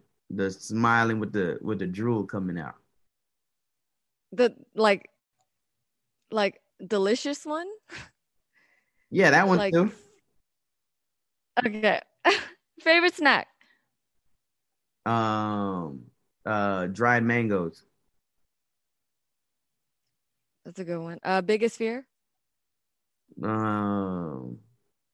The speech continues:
Speaker 1: I ain't got none. <laughs>
Speaker 2: You don't have any
Speaker 1: I can't
Speaker 2: fears?
Speaker 1: even think of it. Uh,
Speaker 2: Oh, okay.
Speaker 1: yeah.
Speaker 2: That's a good
Speaker 1: <laughs>
Speaker 2: answer, I guess. Uh, favorite song at the moment?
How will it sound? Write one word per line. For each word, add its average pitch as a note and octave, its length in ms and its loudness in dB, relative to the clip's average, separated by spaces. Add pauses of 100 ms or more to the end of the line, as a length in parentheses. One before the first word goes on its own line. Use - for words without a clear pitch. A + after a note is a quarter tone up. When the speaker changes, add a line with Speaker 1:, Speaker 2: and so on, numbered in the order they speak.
(1300)
Speaker 1:
I G2 60 -8
ain't F#2 120 -4
got G#2+ 240 -2
none. D#2+ 300 -6 (960)
<laughs> B2 300 -4 (1300)
Speaker 2:
You C4 140 -12
don't D#4 140 -8
have D#4+ 140 -4
any E4+ 200 -6 (160)
Speaker 1:
I C3 60 2
can't - 80 -2
Speaker 2:
fears? D3 100 4
Speaker 1:
even C3 220 0
think D3+ 180 2
of A#2+ 140 -2
it. F#2+ 160 -6 (1000)
Uh, A2 420 -2 (260)
Speaker 2:
Oh, F#3 260 -2
okay. F3 340 -2
Speaker 1:
yeah. F#3+ 40 0 (240)
Speaker 2:
That's B3+ 200 -4
a F#4 60 -2
good F#3+ 300 -2
Speaker 1:
<laughs> - 40 -20
Speaker 2:
answer, G3+ 540 -6
I - 80 -10
guess. B3+ 260 -8 (1080)
Uh, G3+ 320 0
favorite A#3+ 380 4
song B3 280 4
at C4+ 120 0
the C#4+ 60 0
moment? D#4 380 0